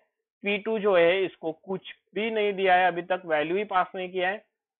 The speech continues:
and P three जो variable है, जो कि सभी तीनों pointer variables है, तो is equal to address of C, C का address P three को दिया है, पी वन को A का address, P three को C का address, P two को कुछ भी नहीं। So P two is equal to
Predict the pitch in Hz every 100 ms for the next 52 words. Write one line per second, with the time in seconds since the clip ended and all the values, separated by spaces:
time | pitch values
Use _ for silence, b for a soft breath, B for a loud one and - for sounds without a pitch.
0 | - 180 214 208 196 196 - 226 208 214
1 | 180 165 160 156 147 139 139 175 - 160
2 | 151 156 160 - 160 208 208 - 180 190
3 | 240 254 _ - 160 160 170 185 170 160
4 | 151 143 135 151 170 226 - - - 160
5 | 160 165 165 156 165 226 214 160 151 156
6 | 180 202 - 233 165 - _ _ 170 160
7 | 165 160 160 185 - 220 202 196 180 151
8 | 135 110 _ _ _ _ 170 165 175 175
9 | 196 240 147 143 170 175 196 220 - -
10 | 165 165 165 190 220 - 190 175 165 131
11 | 127 120 - 147 151 175 180 165 151 123
12 | 110 _ _ b b b _ - 156 -
13 | 214 214 247 240 214 220 214 208 208